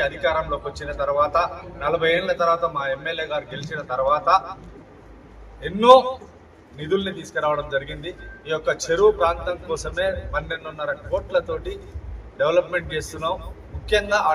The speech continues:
డెవలప్‌మెంట్ అంతా కూడా టూరిస్టులను ఆకర్షించడంలో భాగంగా చేస్తుంది.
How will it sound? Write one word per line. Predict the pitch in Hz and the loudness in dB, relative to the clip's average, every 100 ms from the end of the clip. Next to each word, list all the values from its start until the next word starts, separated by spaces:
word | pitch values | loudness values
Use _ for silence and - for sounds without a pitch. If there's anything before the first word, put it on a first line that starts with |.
| 151 | 4
డెవలప్‌మెంట్ | 170 185 - 175 156 | 2 2 -4 -6 -6
అంతా | 156 - 165 165 | -6 -2 -2 -2
కూడా | 165 190 - - - - - | 2 2 2 -8 -12 -16 -6
టూరిస్టులను | 165 214 220 - 208 190 180 147 | 2 4 4 0 0 2 2 2
ఆకర్షించడంలో | 180 175 180 170 165 156 - - 143 160 139 | 2 0 -2 -6 -6 -6 -18 -14 -6 -4 -2
భాగంగా | 143 156 160 147 143 | -2 -4 -6 -8 -4
చేస్తుంది. | 143 - 139 135 | -4 -4 -8 -2